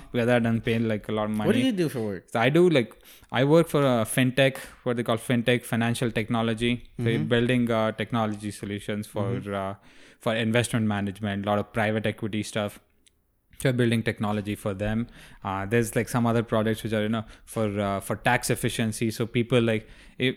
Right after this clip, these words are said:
Speaker 1: if you're a fucking rich guy, right?
Speaker 2: Mm-hmm.
Speaker 1: The big, your biggest problem is paying taxes. So we have, like, algorithms that can run through your portfolio and, and they'll tell you what to sell, what not to sell to be the most tax efficient.
Speaker 2: Mm.
Speaker 1: We don't do investment advice or what to buy and sell, but we say, like,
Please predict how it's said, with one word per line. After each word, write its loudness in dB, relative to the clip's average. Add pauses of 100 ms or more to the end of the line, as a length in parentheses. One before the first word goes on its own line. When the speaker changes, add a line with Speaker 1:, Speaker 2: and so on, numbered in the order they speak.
Speaker 1:
if 0
you're 8
a 6
fucking 0
rich 2
guy, 2
right? 0
Speaker 2:
Mm-hmm. -6 (400)
Speaker 1:
The -2
big, 4
your 6
biggest 6
problem 4
is 0
paying -2
taxes. -2
So -4
we 4
have, 6
like, 2
algorithms 2
that -2
can 0
run 4
through 2
your 4
portfolio -2
and, -6
and -2
they'll 2
tell 2
you 4
what 2
to 0
sell, 0
what 0
not 0
to -2
sell 0
to -4
be 0
the 0
most -2
tax -2
efficient. -8 (140)
Speaker 2:
Mm. -4
Speaker 1:
We 2
don't 4
do 4
investment 2
advice 0 (220)
or -6
what -2
to 2
buy 0
and -2
sell, 0
but 0
we -2
say, 0
like, -4